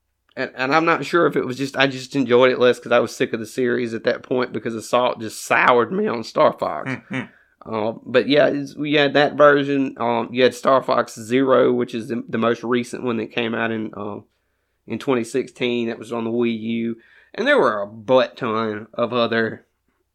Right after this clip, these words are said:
Speaker 1: Star Fox titles along
Speaker 2: Yeah,
Speaker 1: the way.
Speaker 2: I think they, they even made some kind of tower defense game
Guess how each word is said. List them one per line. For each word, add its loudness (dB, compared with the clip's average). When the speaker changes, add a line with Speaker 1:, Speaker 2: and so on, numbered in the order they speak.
Speaker 1:
Star 4
Fox -2
titles -4
along -8
Speaker 2:
Yeah, -6
Speaker 1:
the -2
way. 0
Speaker 2:
I -2
think -4
they, -2
they 0
even -4
made -2
some -8
kind -12
of -20
tower -2
defense -10
game -18